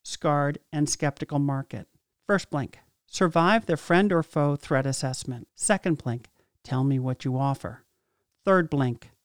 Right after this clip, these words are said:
do not distract me with errors or excessive movement, noise. Be consistent.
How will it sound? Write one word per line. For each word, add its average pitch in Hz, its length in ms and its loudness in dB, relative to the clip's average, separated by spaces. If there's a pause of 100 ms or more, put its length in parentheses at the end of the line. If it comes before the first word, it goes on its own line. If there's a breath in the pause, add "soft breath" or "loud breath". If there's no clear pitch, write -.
(120)
do 190 240 6
not 160 500 4
distract 151 480 0
me 135 140 0
with 127 200 -2
errors 175 440 0 (120)
or 151 120 0
excessive 151 560 -4
movement, 139 420 0 (140)
noise. 139 420 -4 (240)
Be 147 320 -2 (160)
consistent. - 640 -4